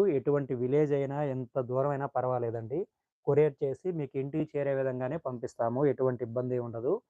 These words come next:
ఈ శారీ వచ్చేటప్పటికే మనకు నెమలి బ్లూ కలర్ వస్తుంది. పళ్ళు వచ్చేటప్పటికి ఇలా కాంట్రాస్ట్ అనేది వస్తుందండి, వేరే కలర్‌లో వస్తుంది పళ్ళు. శారీ లోపలంతా కూడా ఈ విధంగా డిజైన్ చేసి ఉంటుంది.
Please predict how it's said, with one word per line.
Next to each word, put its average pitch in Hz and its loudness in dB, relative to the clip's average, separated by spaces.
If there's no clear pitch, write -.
ఈ 151 6
శారీ 147 6
వచ్చేటప్పటికే 135 2
మనకు 147 -2
నెమలి 135 -2
బ్లూ 135 0
కలర్ 120 -2
వస్తుంది. 117 -6
పళ్ళు 139 6
వచ్చేటప్పటికి 143 0
ఇలా 131 2
కాంట్రాస్ట్ 139 2
అనేది 123 -2
వస్తుందండి, 113 -4
వేరే 127 4
కలర్‌లో 113 0
వస్తుంది 117 0
పళ్ళు. 117 4
శారీ 139 4
లోపలంతా 131 0
కూడా 131 0
ఈ 147 2
విధంగా 123 -2
డిజైన్ 120 -4
చేసి 113 -8
ఉంటుంది. 107 -4